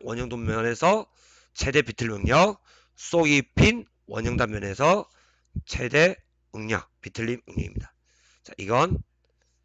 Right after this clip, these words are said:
최대 비틀림 응력이 되겠습니다.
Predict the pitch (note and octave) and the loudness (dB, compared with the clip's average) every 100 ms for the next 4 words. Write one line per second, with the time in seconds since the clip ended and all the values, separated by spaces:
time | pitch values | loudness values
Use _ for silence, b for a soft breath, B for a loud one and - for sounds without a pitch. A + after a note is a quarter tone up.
0 | _ _ - - - A2 G#2 B2+ E3 F#3 | _ _ -20 -16 -10 -6 0 2 2 0
1 | - _ _ _ _ _ _ _ - G2 | -10 _ _ _ _ _ _ _ -14 -14
2 | - B2 B2 C3 F#3 G#3 - _ _ _ | -6 -2 0 2 0 -2 -6 _ _ _
3 | _ _ _ _ _ _ _ _ _ _ | _ _ _ _ _ _ _ _ _ _
4 | _ _ G#2 - G#2+ B2 F3 - - - | _ _ -2 0 2 0 -4 -6 -20 -20
5 | - - - | -20 -14 -14